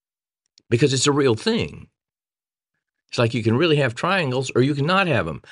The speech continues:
but you can't redefine 'em. Redefinition of marriage, he says, is the latter. It's the abolition of marriage as we've known it. Then this esteemed lawyer expands on the point.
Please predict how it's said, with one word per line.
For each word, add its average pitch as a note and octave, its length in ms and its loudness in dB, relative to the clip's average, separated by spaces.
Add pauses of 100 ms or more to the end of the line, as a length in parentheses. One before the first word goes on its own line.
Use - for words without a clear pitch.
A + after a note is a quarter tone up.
but - 140 -6
you A#2+ 40 -6
can't E3 280 -2
redefine E3 520 -2
'em. - 200 -14 (1000)
Redefinition D3+ 960 0
of G2+ 120 -4
marriage, C3 460 -2
he G#2+ 100 -2
says, G2 480 -4 (200)
is A2+ 200 2
the A2+ 160 0
latter. C3 500 -4 (680)
It's A2+ 200 0
the - 220 -4
abolition G#2+ 760 0 (280)
of G2 140 -4
marriage F2 540 -4 (100)
as D#2+ 160 -10
we've D#2+ 220 -12
known D#2+ 280 -14
it. - 220 -20 (1500)
Then C3+ 220 0
this D#3 180 0
esteemed A#2+ 440 -2
lawyer G2 480 0 (800)
expands B2+ 500 -2
on F#2+ 100 -2
the D#2+ 80 -10
point. - 300 -16